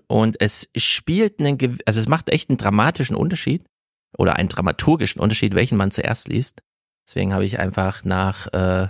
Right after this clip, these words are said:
eine kleine Mickey Maus, zog ihre Hose aus, zog sie wieder an und du bist dran,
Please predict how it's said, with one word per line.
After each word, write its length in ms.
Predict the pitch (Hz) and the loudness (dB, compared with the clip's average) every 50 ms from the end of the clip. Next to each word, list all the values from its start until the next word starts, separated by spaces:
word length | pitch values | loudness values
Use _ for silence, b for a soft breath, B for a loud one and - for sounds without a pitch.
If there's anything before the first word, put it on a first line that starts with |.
| - _ _ _ _ _ _ _ _ - | -6 _ _ _ _ _ _ _ _ -6
eine 220 | - 92 101 104 104 | -2 0 2 2 2
kleine 260 | - - 98 98 98 | 2 0 2 2 2
Mickey 200 | 98 107 - 135 | 2 2 2 2
Maus, 440 | 131 127 131 139 - - - - - | 2 2 2 2 0 -2 -6 -6 -6
zog 300 | - - 110 107 - - | -4 -2 -2 -2 -2 0
ihre 140 | 98 95 | 0 2
Hose 240 | 95 104 123 131 135 | 2 2 2 2 2
aus, 140 | 127 135 - | 0 0 -2
zog 180 | - 107 - - | -4 -6 -4 -2
sie 100 | 104 101 | -2 -2
wieder 160 | 98 - - | 0 0 0
an 100 | 120 123 | 0 0
und 80 | 107 98 | 0 0
du 100 | 104 107 | 0 0
bist 200 | 107 95 - - | 0 -2 -2 -2
dran, 320 | 98 101 104 123 131 131 | 0 0 2 2 0 0